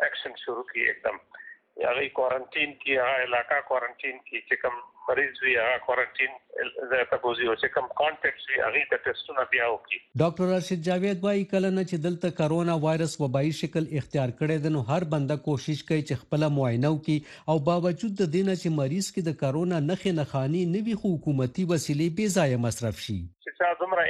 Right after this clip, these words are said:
Speaker 1: انفلوئنس دی چې هغه هسپتال کې ځان ته ټیسټ وکړی شي، که نه؟ که بیمار وي، که نه وي، هغه کوي لګیا دی. ځکه چې موږ ته دا وروسته یو څو دوه درې ورځو کې که پینیک جوړ شو، نو موږ ته اکثر نیګیټیو دي. لکه اوس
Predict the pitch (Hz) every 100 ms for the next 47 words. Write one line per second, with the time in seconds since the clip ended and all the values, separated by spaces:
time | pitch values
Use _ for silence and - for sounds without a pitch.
0 | 180 - 175 165 151 131 180 190 - 147
1 | 139 156 147 131 - - 156 156 - 135
2 | 127 143 - 123 143 131 - 156 139 120
3 | - - 113 117 170 _ _ _ - -
4 | _ _ 135 131 147 147 170 - 139 147
5 | 139 131 131 139 135 127 120 113 104 101
6 | 95 95 - - _ 170 165 - 151 165
7 | 160 165 151 151 147 185 - 175 156 147
8 | - 160 143 147 160 170 156 156 151 143
9 | 139 139 123 156 156 165 - 170 180 -
10 | 143 147 _ _ _ _ - 147 147 175
11 | - - - 151 - 214 190 165 160 147
12 | 139 113 113 101 _ _ _ _ 135 -
13 | 147 147